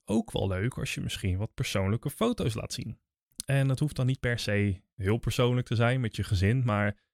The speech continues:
wel een foto van jouw gezicht, zodat men weet met wie ze da-, met wie ze zaken doen. Ehm, heb je een team,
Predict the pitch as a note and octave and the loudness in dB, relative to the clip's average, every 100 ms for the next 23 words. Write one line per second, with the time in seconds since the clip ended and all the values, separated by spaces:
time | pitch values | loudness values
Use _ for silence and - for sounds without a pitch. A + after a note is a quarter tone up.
0 | _ - A#2 A2 G#2+ - - G2+ F#2+ F2+ | _ -2 4 6 4 2 0 0 0 0
1 | G#2 G2 G2 - C3 A#2+ - F#2+ F#2 F#2 | 0 2 0 0 0 0 -4 -4 -4 -2
2 | F#2+ A2+ G2+ A2+ - - G2 F#2 F2 G2 | 0 2 0 -4 -6 -4 0 -2 0 -2
3 | G#2+ G#2 A#2 G2+ F2 G#2+ C#3 G2+ F#2 F2 | 0 -2 0 -2 2 2 2 0 -2 -4
4 | - G#2 G2 G2 G#2+ - A2+ G#2 F#2+ - | -4 -4 -2 -2 -4 -2 2 4 4 4
5 | B2 G#2+ | 4 4